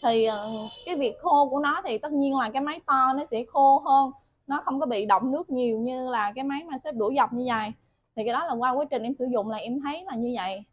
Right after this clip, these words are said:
Ờm, thì cái máy mà hai ngăn á, thì nó bỏ đồ ít hơn. Ờ, người ta nói, ờ, mười ba đến mười lăm bộ, ờ, chén bát châu Âu á, cỡ ba đến bốn, ờ, bữa ăn của người Việt á,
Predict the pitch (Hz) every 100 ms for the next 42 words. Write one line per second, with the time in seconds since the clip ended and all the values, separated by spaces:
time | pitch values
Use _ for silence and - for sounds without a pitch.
0 | _ _ _ - 226 240 269 269 220 214
1 | 277 285 330 359 262 262 247 254 269 262
2 | 294 285 254 226 233 175 233 254 233 196
3 | - - 294 262 254 254 _ _ - 247
4 | 247 233 247 262 349 294 254 247 214 220
5 | 269 269 285 339 240 254 254 220 196 202
6 | 233 233 226 240 - _ 294 330 339 -
7 | 262 226 262 269 294 320 - 240 262 262
8 | 294 294 403 440 294 254 247 233 - 262
9 | 240 285 269 220 196 254